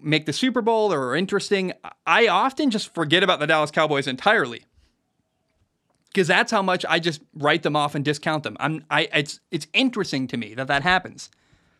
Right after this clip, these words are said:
They're a team that's the definition of mediocre. They might make the playoffs, but they're not gonna win a Super Bowl.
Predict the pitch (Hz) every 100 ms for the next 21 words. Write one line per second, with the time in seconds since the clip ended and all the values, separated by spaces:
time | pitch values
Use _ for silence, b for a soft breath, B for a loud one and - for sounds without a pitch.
0 | _ _ _ _ _ _ _ _ - 156
1 | 175 170 202 208 190 - 165 151 180 185
2 | 180 190 170 170 170 196 190 151 165 160
3 | 185 202 202 - - 180 226 175 185 -
4 | 180 165 147 185 202 175 156 139 240 185
5 | 117 -